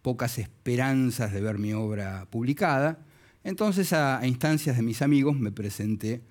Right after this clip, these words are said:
a todos los concursos literarios que, que había en ese momento, concursos de, de novela. Me presenté al concurso Planete, al concurso Fortabat.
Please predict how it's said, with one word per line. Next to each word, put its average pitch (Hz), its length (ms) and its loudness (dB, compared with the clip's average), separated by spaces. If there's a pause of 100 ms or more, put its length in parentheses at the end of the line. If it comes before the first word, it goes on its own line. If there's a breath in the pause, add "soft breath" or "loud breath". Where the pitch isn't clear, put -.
(360 soft breath)
a 147 100 -2
todos 160 140 4
los 135 100 2
concursos 117 480 -2
literarios 107 500 -4
que, 92 480 -14
que 98 100 -14
había 151 180 -2
en 135 80 2
ese 110 120 -6
momento, 156 380 -2
concursos 104 480 -10
de, 101 260 -8
de 107 160 -8
novela. 151 440 0 (420 loud breath)
Me 120 100 0
presenté 127 340 0
al 147 100 2
concurso 143 600 0
Planete, 160 400 2
al 139 120 2
concurso 110 960 -4
Fortabat. 160 640 0